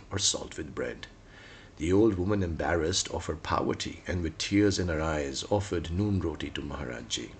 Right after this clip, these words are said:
She was ashamed because that's all she could have afforded that day, and at first thought Maharaj Ji was mocking her poverty. But Maharaj Ji ate it all up with the glee and delight of a little child.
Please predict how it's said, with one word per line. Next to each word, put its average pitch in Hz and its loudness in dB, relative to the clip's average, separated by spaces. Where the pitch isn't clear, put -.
She - 2
was 92 6
ashamed 92 4
because 80 -4
that's 98 2
all 76 4
she - 0
could 82 -2
have 73 -4
afforded 90 0
that - -10
day, - -8
and 82 -2
at - -2
first 80 0
thought - 6
Maharaj 92 2
Ji 78 -4
was 73 -4
mocking 80 -4
her 78 -2
poverty. 69 -6
But 73 -6
Maharaj 82 0
Ji 69 -4
ate 147 8
it 139 0
all 127 2
up - 0
with 101 -2
the - -4
glee 117 2
and 82 -4
delight 92 -2
of - -8
a 98 -2
little 82 -2
child. - -4